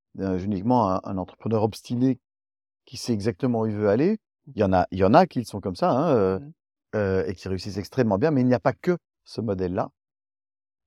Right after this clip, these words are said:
Speaker 1: Ça, c'est quand même, euh, beaucoup d'évangélisation et faire connaître ce modèle et son, et le faire reconnaître comme étant, euh, valable, c'est, ça a été, euh, une lutte pendant de longues années. Bien sûr, il y a des moments compliqués quand des projets ne fonctionnent pas, quand,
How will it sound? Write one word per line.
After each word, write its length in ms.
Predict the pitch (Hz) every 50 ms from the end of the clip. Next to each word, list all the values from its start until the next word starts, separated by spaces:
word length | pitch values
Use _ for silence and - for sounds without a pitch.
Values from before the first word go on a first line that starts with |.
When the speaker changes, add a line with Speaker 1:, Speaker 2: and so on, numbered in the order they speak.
| _ _ _ _ _ -
Speaker 1:
Ça, 200 | - 180 175 175
c'est 200 | - - 143 120
quand 160 | - 139 127
même, 240 | 127 143 147 139 123
euh, 320 | 113 113 110 107 107 101 85 87 -
beaucoup 340 | 107 104 131 139 - 190 175
d'évangélisation 760 | 135 143 131 117 127 120 113 113 113 104 107 110 - - 139
et 60 | 110
faire 220 | - - - - -
connaître 600 | - 139 131 127 139 139 - - - 120 110 95 - _ _ _ _ _ _ _
ce 200 | - - - 131
modèle 600 | 120 117 117 107 123 127 127 127 120 113 110 - - _
et 80 | 107 101
son, 520 | - - - 104 101 101 95 90 92 90 - _ _ _ _ _ _ _ _ _ -
et 60 | 117
le 100 | 95 95
faire 300 | 87 - 120 113 98 85
reconnaître 640 | - 151 151 - - 143 131 131 131 131 - - 110
comme 240 | - - 110 104
étant, 400 | 101 92 - 98 92 92 95 98
euh, 100 | 95 92
valable, 460 | 90 90 98 98 110 107 101 98 92 82
c'est, 320 | - - 104 98 98 92 - _ _ _ _ _ _ _ _ _
ça 180 | - - -
a 20 | 92
été, 260 | 85 - - 98 95
euh, 220 | 90 87 85 85 -
une 160 | - 107 107
lutte 160 | 117 120 117
pendant 200 | - 104 90 87
de 60 | 82 90
longues 260 | 95 101 113 107 95
années. 200 | 98 95 98 131 - _ _
Bien 220 | - 110 117 107 101
sûr, 180 | - - 156
il 40 | 131
y 40 | 117
a 40 | 107
des 80 | 107
moments 220 | 107 104 104 101 98
compliqués 380 | - 107 87 98 95 - 123
quand 140 | - - 98
des 80 | 90 87
projets 240 | - - 92 92 90
ne 80 | 90
fonctionnent 320 | - - 98 - - 98 87
pas, 200 | - 117 131 131
quand, 340 | - 117 107 101 98 92